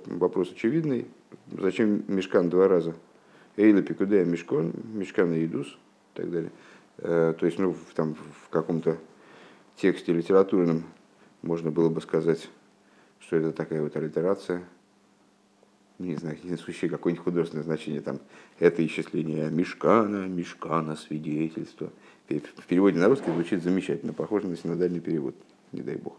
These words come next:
Элеф Авдолес. Э, в, в тексте Торы такое невозможно. Дважды одно и то же слово не будет повторяться бессмысленно. Э, Вегам Маши Косу.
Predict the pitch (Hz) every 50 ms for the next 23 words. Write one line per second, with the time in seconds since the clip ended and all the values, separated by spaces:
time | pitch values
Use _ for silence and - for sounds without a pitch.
0 | _ _ _ - - - - - - - - - - - - - - - _ _
1 | _ _ _ _ _ - - - - - - - - - - - - 78 73 76
2 | 71 - - - 78 76 73 - - - 76 - - - - _ _ _ _ _
3 | _ _ _ _ _ _ _ _ _ - - 85 85 85 85 85 85 85 85 85
4 | 85 85 85 82 82 - - - 92 92 87 80 78 - - - - - 120 113
5 | 113 - - 113 - 180 165 135 - 104 - - 104 92 87 87 90 95 98 131
6 | 165 180 185 180 175 170 165 170 - _ _ _ _ _ _ _ _ _ _ _
7 | _ _ - - - - - - 87 92 98 98 92 85 85 87 87 85 90 92
8 | 87 82 90 90 85 - - 92 85 85 87 90 87 90 87 85 - - - -
9 | 98 104 131 143 139 - - - - 117 113 - 113 110 - - 107 101 101 110
10 | 120 - _ _ _ _ _ _ _ _ _ _ _ _ _ _ _ _ _ _
11 | _ _ _ _ _ _ _ _ - - - - - _ - _ _ _ _ _
12 | _ _ _ - 92 95 92 92 92 95 95 95 92 95 104 104 107 143 165 165
13 | 151 143 143 147 - 139 - - - 101 87 82 - 107 123 151 175 175